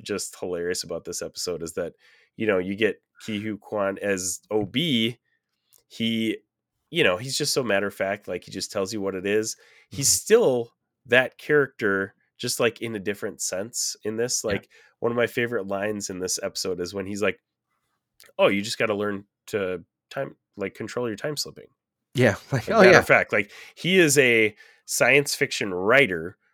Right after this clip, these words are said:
Speaker 2: Mm-hmm.
Speaker 1: who has no idea what the T V A is, has no, <laughs> like, has never seen any of the science fiction stuff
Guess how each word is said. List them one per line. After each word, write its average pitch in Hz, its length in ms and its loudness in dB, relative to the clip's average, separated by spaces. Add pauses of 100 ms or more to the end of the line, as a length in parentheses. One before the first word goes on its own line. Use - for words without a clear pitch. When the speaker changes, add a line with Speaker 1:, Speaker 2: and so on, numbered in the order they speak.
(160)
Speaker 2:
Mm-hmm. 95 200 -6
Speaker 1:
who 107 340 -2
has 92 260 -2
no 95 280 2
idea 120 300 2
what 104 140 0
the 104 80 -14
T 101 200 -8
V 90 200 -6
A 85 260 -4
is, 90 120 -4
has 90 220 -8
no, 95 220 -6 (120)
<laughs> 151 180 0
like, 131 180 6
has 131 160 0
never 147 260 4
seen 147 300 -4
any 135 220 0
of 127 100 0
the 117 80 -4
science 113 440 -2
fiction 110 360 -10
stuff - 460 -6